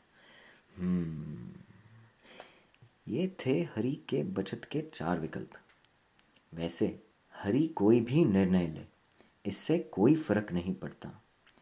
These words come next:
क्योंकि अगर अमर और प्रेम जाल बनाने में सफल हुए, तो हरी ने अपनी और समाज दोनों की पूंजी बढ़ा दी होगी।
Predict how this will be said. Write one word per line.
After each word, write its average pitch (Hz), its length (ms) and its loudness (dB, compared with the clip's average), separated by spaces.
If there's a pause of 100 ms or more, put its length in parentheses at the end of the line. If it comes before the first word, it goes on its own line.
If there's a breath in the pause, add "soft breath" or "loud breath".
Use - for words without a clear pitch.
(320 soft breath)
क्योंकि 123 380 0 (280)
अगर 135 500 6
अमर 127 300 4
और 147 160 10
प्रेम 92 380 4 (320)
जाल 98 340 0
बनाने 127 460 2
में 127 180 0
सफल 139 400 -2
हुए, 107 340 2 (580 soft breath)
तो 170 100 2
हरी - 400 2
ने 156 220 4
अपनी 151 440 2
और 151 280 4
समाज 123 540 2 (160)
दोनों 113 360 6
की 185 180 2
पूंजी 117 480 2
बढ़ा 95 360 2
दी 95 160 4
होगी। 87 320 -2